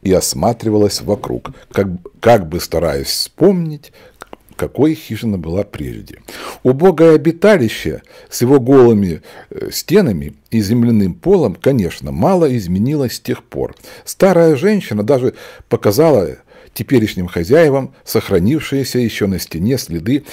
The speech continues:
изображений собак и оленей, которые рисовал её отец, чтобы позабавить своих маленьких детей. А под самым потолком, на полке,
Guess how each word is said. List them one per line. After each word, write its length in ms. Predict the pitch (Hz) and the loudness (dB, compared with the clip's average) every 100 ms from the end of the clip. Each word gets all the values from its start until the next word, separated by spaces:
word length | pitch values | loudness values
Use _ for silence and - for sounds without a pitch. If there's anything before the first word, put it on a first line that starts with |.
| - | -14
изображений 680 | - 92 104 85 82 92 82 | -8 0 0 0 -4 -4 -4
собак 460 | 71 - - 95 107 - | -4 -6 -4 -4 -4 -4
и 80 | 107 | 0
оленей, 540 | 113 90 64 52 - _ _ _ | 0 0 -6 -10 -16 _ _ _
которые 400 | - 90 104 90 | -8 -2 -2 -2
рисовал 520 | 82 78 65 67 92 98 | -4 -6 -6 -4 -4 -2
её 200 | 110 127 | 0 -2
отец, 400 | 127 58 - - - | -4 -14 -14 -18 -20
чтобы 360 | - - 113 90 - - _ | -10 -2 -2 -4 -16 -20 _
позабавить 720 | 98 76 65 82 82 113 - | -2 0 -4 -4 -2 -4 -6
своих 360 | - 80 85 | -6 -6 -6
маленьких 540 | 69 80 85 98 - 131 | -4 -4 -2 -4 -6 -8
детей. 420 | 156 160 90 104 _ - - - | -8 -6 -6 -6 _ -20 -14 -8
А 100 | - | -4
под 180 | 107 | -2
самым 360 | - 120 110 95 | 0 0 0 -2
потолком, 640 | 101 - 95 - 214 170 - _ _ _ | -4 -4 -6 2 2 2 -6 _ _ _
на 180 | - 131 | -4 -4
полке, 520 | 117 95 69 - - | -2 -6 -6 -12 -18